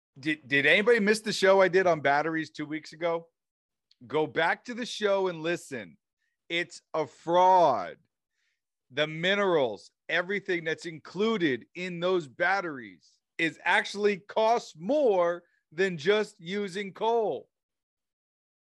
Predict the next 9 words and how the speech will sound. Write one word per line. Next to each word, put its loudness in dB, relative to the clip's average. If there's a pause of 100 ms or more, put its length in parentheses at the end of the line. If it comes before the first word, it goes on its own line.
(600)
Do -14
we -4
have -2
to -14
go 0
over -2
that? -6 (1600)
I -8
mean, -10